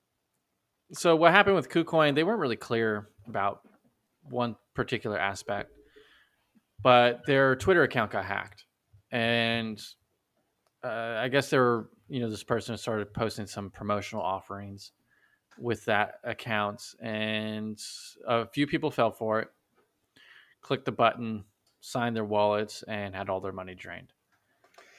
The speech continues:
Um, at this point, I mean, we do, we do have to say it.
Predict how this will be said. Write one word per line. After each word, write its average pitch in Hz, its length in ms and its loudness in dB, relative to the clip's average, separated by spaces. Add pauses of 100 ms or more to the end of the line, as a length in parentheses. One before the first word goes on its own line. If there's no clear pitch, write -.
(140)
Um, 95 520 -8 (1300)
at 139 160 8
this 180 180 6
point, 156 560 4 (600)
I 143 80 2
mean, 131 500 2 (580)
we 160 220 0
do, 151 800 4 (280)
we 156 160 0
do 190 100 6
have 165 100 8
to 123 80 -2
say 113 240 0
it. 110 180 -2